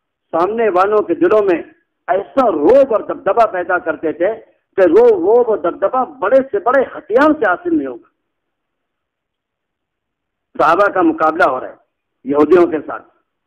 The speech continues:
दरियाए दिजला के पास, तो यहूदियों ने सोचा कि सुलह करना चाहिए। तो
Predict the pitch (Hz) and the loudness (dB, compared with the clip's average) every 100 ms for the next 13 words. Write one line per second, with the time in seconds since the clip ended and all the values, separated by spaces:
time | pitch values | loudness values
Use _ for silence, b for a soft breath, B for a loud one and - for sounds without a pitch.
0 | _ _ _ _ _ _ - 151 160 175 | _ _ _ _ _ _ -4 2 2 2
1 | 156 139 185 175 151 117 107 _ _ _ | -2 -2 -2 -2 -8 -12 -18 _ _ _
2 | _ _ _ _ _ _ _ _ _ _ | _ _ _ _ _ _ _ _ _ _
3 | _ _ _ 139 151 165 165 208 190 170 | _ _ _ 0 2 2 2 0 0 0
4 | 175 202 196 175 185 208 202 160 156 147 | 2 2 2 0 2 0 0 -2 -4 -4
5 | 123 104 _ _ _ _ _ _ _ _ | -8 -10 _ _ _ _ _ _ _ _
6 | _ _ _ _ _ _ - | _ _ _ _ _ _ -2